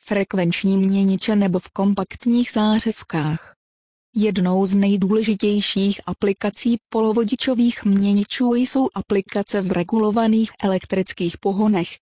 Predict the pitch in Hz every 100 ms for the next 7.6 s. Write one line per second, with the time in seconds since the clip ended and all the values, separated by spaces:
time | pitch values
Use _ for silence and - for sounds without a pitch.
0 | _ - 185 175 170 180 202 202 202 208
1 | 180 208 240 - 262 240 247 214 220 269
2 | 294 262 233 220 196 196 - 254 226 -
3 | - 226 - _ - 190 196 220 190 170
4 | 165 175 _ _ - - - 202 208 226
5 | 226 156 - _ _ _ - 240 233 233
6 | 240 - 254 - - 170 175 214 - 233
7 | 208 165 160 175 - 196